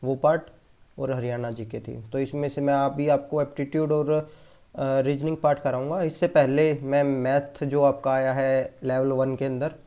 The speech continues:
एस्टेट level one की video है ये, तो उसका मैथ का तीस नंबर का डाल चुका हूँ। सीडी जो child development है वो भी तीस नंबर की डाल चुका हूँ,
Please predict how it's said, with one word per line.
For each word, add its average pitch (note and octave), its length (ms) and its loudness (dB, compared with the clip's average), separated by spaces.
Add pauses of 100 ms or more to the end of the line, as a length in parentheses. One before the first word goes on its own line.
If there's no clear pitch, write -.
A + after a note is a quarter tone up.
(240)
एस्टेट C#3+ 320 -2
level C#3 240 4
one C3 220 -2
की C#3+ 120 -6
video C3+ 260 -2
है C3+ 100 -4
ये, D#3+ 100 -10 (500)
तो C#3+ 160 2
उसका C#3 600 2
मैथ C#3+ 360 0
का D3+ 120 2
तीस C#3+ 380 -4
नंबर C#3 240 0
का C#3 140 0
डाल C3 200 2
चुका C#3+ 220 -2
हूँ। D#3 240 2
सीडी C#3+ 480 -2
जो C#3 220 0 (180)
child C3+ 360 0
development C#3 580 0
है C#3 60 2
वो C3 180 0
भी C#3 100 -2
तीस C#3 220 -6
नंबर C3+ 240 -2
की C#3 80 -2
डाल B2+ 200 -2
चुका C3+ 220 -6
हूँ, A3 100 -8